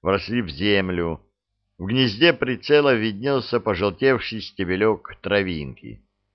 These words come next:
«Ах ты, родная моя, ах ты, расхорошая!» взволнованно проговорил Крамарчук,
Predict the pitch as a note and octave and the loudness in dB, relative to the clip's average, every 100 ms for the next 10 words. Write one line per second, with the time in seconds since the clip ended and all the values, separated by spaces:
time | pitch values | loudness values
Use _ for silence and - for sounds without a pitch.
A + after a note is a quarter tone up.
0 | _ _ _ _ _ _ _ _ _ _ | _ _ _ _ _ _ _ _ _ _
1 | G#2+ G#2+ G#2 F2 - D2+ D2 C2+ - _ | 2 4 2 -2 -10 -8 -6 -8 -14 _
2 | - - F#2+ F2+ E2+ E2+ G2 A2+ A2+ A2 | -20 -6 -2 -2 -2 -2 2 6 6 4
3 | G2 G2 G2 F#2+ F#2 G#2+ G2 D2+ A#1 D3+ | 0 0 0 0 0 0 0 -4 -2 4
4 | F3+ E3 C3 - - C3 B2+ G#2+ A2 - | 6 6 2 -4 -8 -2 2 2 0 -4
5 | - G2 G#2+ B2+ C#3+ C3 A2+ - - G#2+ | 0 2 4 2 2 0 -2 -4 -4 -2
6 | G#2+ G2+ F2+ F2 _ _ _ _ _ _ | 0 -2 -2 -8 _ _ _ _ _ _
7 | F2+ D#2+ G2 G#2+ A2 G#2+ G2+ G2 F2 F#2+ | -8 0 2 2 4 4 4 2 0 2
8 | F#2+ F#2+ F#2+ F2 F2+ F2+ E2+ A#2+ C3 G#2 | 4 4 2 0 0 0 -2 0 -2 -2